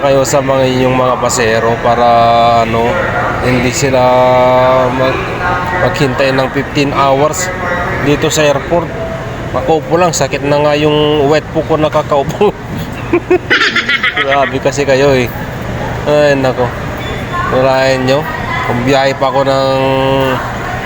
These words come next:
twelve twenty mula Singapore, tapos nakarating kami ito bago mag alas kwatro. Oh, hanggang ngayon, nandito pa ako. Inasahan ko na flight, nasa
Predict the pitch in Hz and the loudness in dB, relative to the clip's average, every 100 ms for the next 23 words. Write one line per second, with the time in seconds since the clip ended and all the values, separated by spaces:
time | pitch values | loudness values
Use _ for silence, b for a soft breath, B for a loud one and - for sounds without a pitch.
0 | - 151 135 - 147 143 135 170 160 147 | -2 0 0 0 0 0 0 0 2 2
1 | 135 - 139 135 131 165 160 - 139 135 | 2 0 2 2 2 0 0 0 0 0
2 | 147 131 135 131 143 135 135 135 131 160 | -2 0 0 -2 -2 0 2 2 2 0
3 | 151 135 127 131 131 135 135 - 131 139 | 0 0 0 0 2 2 2 0 -2 -2
4 | - 175 170 - - - - - - - | 0 0 0 -4 -8 -10 -8 -8 -8 -8
5 | - - - - - 147 165 139 131 131 | -6 -6 -6 -6 -2 -2 -2 -2 0 2
6 | 139 156 139 131 139 139 147 139 143 180 | 2 2 0 0 -2 -2 0 0 0 0
7 | 175 - - - - - - - 127 135 | -2 -4 -8 -8 -8 -8 -8 -4 0 0
8 | - 139 139 143 143 139 160 147 135 143 | 0 0 0 0 0 2 0 2 0 0